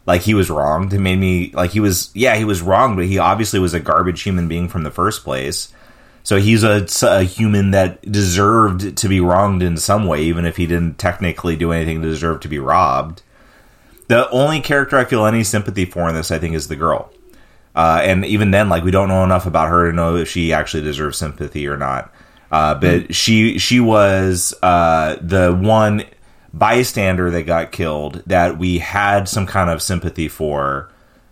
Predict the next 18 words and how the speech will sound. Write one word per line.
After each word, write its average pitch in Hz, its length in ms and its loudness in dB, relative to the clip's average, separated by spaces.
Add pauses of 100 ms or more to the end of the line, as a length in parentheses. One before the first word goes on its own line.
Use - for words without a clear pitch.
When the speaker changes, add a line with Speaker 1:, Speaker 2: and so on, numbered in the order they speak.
(340)
Speaker 1:
without 95 280 2
getting 92 220 -2
to 82 100 -6
know 95 180 2
her 87 100 0
deeper. 69 540 -8 (160)
All 110 160 2
the 110 120 2
other 110 140 2
bystanders 90 560 0
that 85 80 -6
got 80 220 -2
killed, 80 140 -6
we 82 80 -4
didn't 78 140 -6
know 73 160 -4
enough 73 260 -8
about. - 360 -10